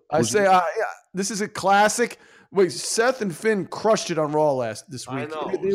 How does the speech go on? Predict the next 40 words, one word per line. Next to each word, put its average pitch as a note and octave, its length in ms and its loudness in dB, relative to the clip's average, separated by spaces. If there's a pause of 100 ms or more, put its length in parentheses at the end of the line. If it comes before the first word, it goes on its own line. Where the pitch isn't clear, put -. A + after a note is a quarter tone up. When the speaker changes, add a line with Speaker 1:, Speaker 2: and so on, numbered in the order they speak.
Speaker 1:
were E3+ 200 2
Speaker 2:
Awesome D3+ 420 2
Speaker 1:
amazing. - 20 -2
Speaker 2:
match. F#2+ 340 -6
A - 120 -4
long D3+ 480 6
match. F#2+ 280 -6
Awesome, A2 360 -4
though. - 240 -20
Yeah. F2 140 -14 (160)
Speaker 1:
Long A3 440 6
and G3 140 4
just G#3 180 -2
great, G3+ 320 2
though. C#3+ 160 4
They, C#3+ 220 4
they, D3+ 140 -2
they D#3 220 0
really F#3+ 220 4
hold, F3+ 240 4
they E3 120 2
held F3+ 260 4
your, E3+ 120 4
you D3 220 -2
know, C#3+ 160 2
they're C3+ 260 -4
captivating. A#2 640 -2
And A2 80 -4
I A#2 60 -2
love C#3 240 2
watching D3 340 2
those C#3+ 140 2
guys. C#3 320 4
Speaker 2:
Riveting. F3+ 220 4
Speaker 1:
They're C3 100 6
Speaker 2:
The B2+ 60 0
Speaker 1:
great - 200 -8
Speaker 2:
word G3+ 300 6
is E3+ 140 6
Speaker 1:
chemistry. F3+ 160 0